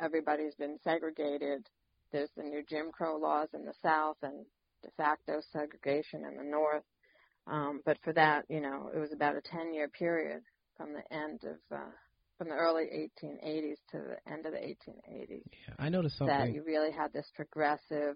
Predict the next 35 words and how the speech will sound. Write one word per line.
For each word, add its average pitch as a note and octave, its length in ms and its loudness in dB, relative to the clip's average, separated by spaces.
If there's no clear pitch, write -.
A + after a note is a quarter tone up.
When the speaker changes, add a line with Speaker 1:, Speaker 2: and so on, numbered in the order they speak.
Speaker 1:
stuff D3 220 0
going D3 220 -2
on, C#3+ 160 0
and C#3 120 -10
co-ops D#3+ 420 0
are C#3+ 100 0
right D3+ 320 0
there D#3 140 -2
in D3 100 -6
the C#3+ 80 -8
middle C#3+ 340 -6
of C3 80 -8
the - 60 -12
strategy. - 640 -10
Speaker 2:
Yeah, A#2 240 -4
I B2+ 80 0
noticed E3 260 0
something B2+ 340 0
interesting. G#2 600 -2
Besides B2+ 400 4
just, B2+ 200 2
like, G2+ 260 2
economic A2 400 4
stability C3+ 540 4
with F3+ 140 2
co-ops, F#3 480 4
there - 100 10
was F#3 140 12
Speaker 1:
Mm-hmm. C3+ 120 8
Speaker 2:
this A#2 220 6
gr-, - 720 2
incredible, B2+ 800 8
uh, A2+ 300 6
relationship A#2+ 560 6
between A2 400 2